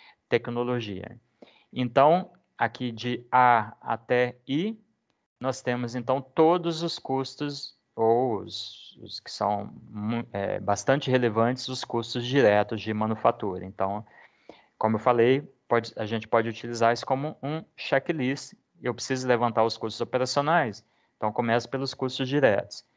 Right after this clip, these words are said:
levantando cada um deles aqui. Veja que cada um desses custos aqui você pode, às vezes, gastar aí dias, às vezes até semanas, né? Por exemplo, o cálculo, a estimativa do custo de utilidades, né? Às vezes tem que primeiro quantificar,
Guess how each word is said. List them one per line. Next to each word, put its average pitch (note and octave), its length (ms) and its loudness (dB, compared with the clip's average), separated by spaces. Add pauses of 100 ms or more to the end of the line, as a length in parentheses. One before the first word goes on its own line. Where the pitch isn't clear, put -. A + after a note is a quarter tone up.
(400)
levantando A2 500 0
cada B2 300 4
um C#3+ 160 -2
deles G#2+ 400 -4
aqui. G2 300 -8
Veja G#2+ 260 -2
que B2 100 0
cada D3 360 4
um C#3 120 0
desses B2 380 -6
custos C#3 420 -8
aqui D3+ 240 -2
você F3+ 280 -4
pode, B2+ 500 4
às C#3+ 140 -4
vezes, A#2+ 320 -6
gastar B2+ 400 2
aí A#2 200 -2
dias, A#2+ 480 -4
às A2 160 2
vezes A2 220 -4
até A#2+ 180 0
semanas, C#3 640 0
né? G#2 80 -6
Por G#2 120 -14
exemplo, G#2 260 -14
o - 40 -20
cálculo, A2 440 4 (480)
a - 80 0
estimativa A#2 500 -2
do B2+ 160 -4
custo C3+ 400 -2
de C3 200 -2
utilidades, B2 760 2
né? G#2 180 -8
Às G#2 120 -10
vezes A2+ 260 -6
tem A#2 160 -4
que A#2+ 220 -4
primeiro B2 360 2
quantificar, B2+ 880 2